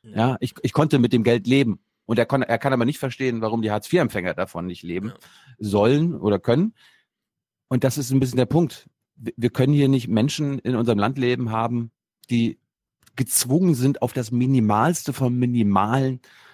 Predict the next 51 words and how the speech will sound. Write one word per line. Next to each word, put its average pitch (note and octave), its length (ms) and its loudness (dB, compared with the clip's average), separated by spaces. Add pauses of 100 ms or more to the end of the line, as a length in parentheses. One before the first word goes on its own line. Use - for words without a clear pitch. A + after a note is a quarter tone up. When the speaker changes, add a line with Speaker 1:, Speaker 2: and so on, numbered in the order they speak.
(280)
Speaker 2:
äh, G#2+ 540 0 (1120)
ihr A#2+ 140 2
Leben G#2 360 2
zu - 100 -10
bestreiten. F#2+ 560 -2
Lieber. G2 200 -4
Speaker 1:
Ja, G2+ 60 -6
der G2 100 -2
Speaker 2:
Ich - 20 -2
glaube, G#2+ 80 0
Speaker 1:
Kommentar G#2 280 2
Speaker 2:
er - 20 -8
Speaker 1:
war F#2+ 80 0
auch F#2 100 -2
verlogen. F2+ 400 -4 (400)
Weil G2+ 160 -2
Speaker 2:
ich G#2 60 0
Speaker 1:
mit - 0 -
Speaker 2:
glaube, A2 180 2
er A2 80 4
Speaker 1:
vierhundert G#2+ 200 2
Euro, G#2 220 2
die - 140 -4
er G2+ 180 2
hat, G#2+ 140 -2
da F2 60 -2
kann - 180 -4
man G2 140 2
nicht F#2 160 -2
Miete A2+ 380 0
und - 500 -4
den F#2 100 -2
Rest F2+ 220 -6
bezahlen. - 320 -10
Es - 100 -12
geht A2+ 180 -2
einfach - 220 -14
nicht. F#2+ 280 -10
Also G#2 120 0
es G#2 80 -2
ist - 60 -2
einfach - 200 -4
faktisch - 520 -4
unmöglich. G#2+ 560 -2 (1200)
Speaker 2:
Ja, A#2 100 -2
aber C3 100 0
das A2+ 100 -4
ist, B2 180 -6
ist, - 420 -10
keine B2 180 -4
Ahnung. A2+ 360 0